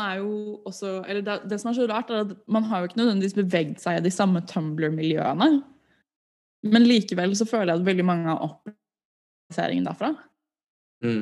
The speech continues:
Speaker 1: Sånn som jeg tror ikke du og jeg, Ole Jørgen, har vært på de samme Tumblr, liksom, I don't know, kanskje, kanskje noe overlappende, men, men likevel så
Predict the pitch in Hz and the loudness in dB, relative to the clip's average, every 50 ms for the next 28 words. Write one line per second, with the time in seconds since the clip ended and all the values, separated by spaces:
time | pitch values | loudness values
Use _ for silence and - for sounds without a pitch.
0 | 107 - - - - - 220 220 214 226 208 226 311 302 226 196 190 190 175 - | -4 -6 -10 -12 -6 -4 -2 0 0 2 2 2 2 4 4 2 2 2 2 0
1 | - 135 156 156 156 160 156 156 170 180 180 175 170 - - - - 165 170 180 | 0 -2 -2 -2 -2 0 0 0 2 2 2 0 0 -4 -8 -10 -4 -2 -2 -2
2 | - 190 175 165 160 156 - - - 156 151 147 151 151 - - 175 180 175 170 | 0 -2 -2 -2 -4 -6 -6 -6 -6 -6 -6 -6 -6 -6 -4 -4 -4 -4 -6 -4
3 | - 170 156 147 156 170 - _ _ _ _ _ _ _ _ _ _ _ _ _ | -2 -2 -2 -2 -4 -6 -12 _ _ _ _ _ _ _ _ _ _ _ _ _
4 | _ _ _ _ _ _ _ _ _ _ _ - - 170 165 151 139 120 - - | _ _ _ _ _ _ _ _ _ _ _ -6 -4 -2 -2 -2 -2 0 2 2
5 | 220 202 202 - - _ _ _ _ - 226 214 190 185 180 175 170 175 185 - | 2 2 2 -2 -6 _ _ _ _ -2 0 2 2 2 0 -2 -2 -6 -12 -14
6 | _ _ _ 196 202 196 175 165 139 170 165 143 143 131 - - - - 156 185 | _ _ _ 2 2 4 4 2 0 0 0 -2 -2 -4 -8 -8 -6 -2 2 4
7 | 214 202 190 185 185 185 180 180 - - _ _ _ _ _ _ _ _ _ _ | 4 6 6 4 4 2 2 -2 -6 -16 _ _ _ _ _ _ _ _ _ _
8 | - 208 220 220 196 196 - 180 175 185 202 196 - 214 | 4 6 8 8 8 6 4 2 2 2 2 2 2 0